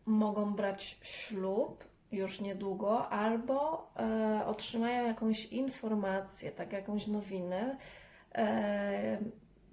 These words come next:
która jest jakby z tym tematem powiązana. E, i także, e, w energiach widziałam, em, coś tak,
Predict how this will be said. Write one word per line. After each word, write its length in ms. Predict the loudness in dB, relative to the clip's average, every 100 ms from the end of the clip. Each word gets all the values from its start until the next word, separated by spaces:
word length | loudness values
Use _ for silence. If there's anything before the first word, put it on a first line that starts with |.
| -18
która 340 | -4 0 2
jest 340 | 2 0 0 -2
jakby 220 | -4 -4
z 80 | -2
tym 160 | -4
tematem 440 | -2 -4 -4 -6 -6
powiązana. 680 | -6 -4 -4 -2 -4 -4 -10 -18 -20 -20 -18 -18 -18 -20 -20 _ 2
E, 500 | 4 4 2 2 -2 -8 -6
i 160 | -6 0
także, 880 | 0 2 0 0 2 2 0 -2
e, 560 | -2 0 2 2 2 0
w 80 | -2
energiach 680 | 0 2 4 2 2 0 0
widziałam, 720 | -4 2 2 4 2 0 -2
em, 1000 | -4 -4 -4 -2 -2 -2 -2 -4 -6 -10 -14 -20 _ -20 -20 -18 -18 -18 -20 -16 -6
coś 380 | -2 0 0
tak, 200 | 0 0